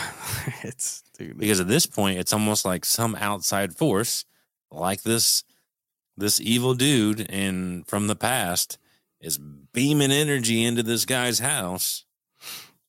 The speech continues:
Speaker 2: And now that there's a protective wall up, it's bouncing off and just spreading like a fucking plague
Speaker 1: Almost like,
Speaker 2: through the town.
Speaker 1: "All right, you, you put me, you put me in check here.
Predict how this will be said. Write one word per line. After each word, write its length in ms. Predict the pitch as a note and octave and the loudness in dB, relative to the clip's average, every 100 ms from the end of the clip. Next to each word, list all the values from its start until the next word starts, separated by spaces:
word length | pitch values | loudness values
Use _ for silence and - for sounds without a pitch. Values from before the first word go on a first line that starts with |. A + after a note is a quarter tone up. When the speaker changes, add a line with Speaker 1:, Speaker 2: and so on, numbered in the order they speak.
| _ _ _ _ G2+ | _ _ _ _ -6
Speaker 2:
And 100 | G2+ | -2
now 180 | A2 G#2 | 0 0
that 60 | |
there's 160 | G2+ F#2 | -2 -4
a 40 | |
protective 540 | - G#2 A2+ G2+ F2 E2 | -4 -4 -4 -4 -8 -4
wall 420 | G#2 C#3+ E3 F#2+ | 0 2 2 2
up, 260 | D#2+ D#2+ - _ _ _ _ - | 0 -4 -12 _ _ _ _ -12
it's 160 | F2+ | -8
bouncing 500 | - G#2 A2 A2 - | -4 -2 0 0 2
off 500 | G#2+ C3 F#2+ F2+ - - _ _ _ _ _ | 2 2 0 -2 -4 -8 _ _ _ _ _
and 180 | F#3 F3+ - - | -18 -18 -12 -6
just 340 | G2+ E2+ - | -4 -4 -2
spreading 680 | - - - G2 A2 G#2+ G#2+ | 0 0 -4 0 0 2 0
like 220 | G#2 - | 0 -2
a 100 | E2 | -6
fucking 600 | D2+ - A#2+ - G2 F2 | -4 -4 -4 -4 -6 -6
plague 680 | - A#2 C3+ A#2 F2 D#2+ F2+ - | -6 -2 0 0 -2 -6 -12 -12
Speaker 1:
Almost 380 | - A#2+ B2 - | -8 -4 -4 -4
like, 280 | G#2+ G#2+ - | -6 -10 -8
Speaker 2:
through 200 | G#2+ G2 | -4 -2
the 100 | G2 | -2
town. 480 | G#2 A#2 E2 F#2 - _ _ _ | -4 -6 -8 -16 -20 _ _ _
Speaker 1:
"All 100 | D#3+ | 0
right, 380 | D#3 G#2+ A#2 - _ _ _ _ _ - | 2 0 -2 -8 _ _ _ _ _ -12
you, 220 | B2 C3 C3+ | -8 -6 2
you 180 | C#3 | 4
put 300 | D#3 - C#3+ | 4 4 4
me, 400 | C3+ C3+ C3 B2+ | 4 2 4 2
you 180 | A#2+ D#3 | 2 0
put 220 | D#3 F3 | 2 2
me 180 | D3 C#3 | 4 4
in 120 | C3+ | 2
check 320 | C#3 C3+ A#2 - | 2 0 0 -2
here. 340 | G2 F#2+ B2+ | -8 -6 -8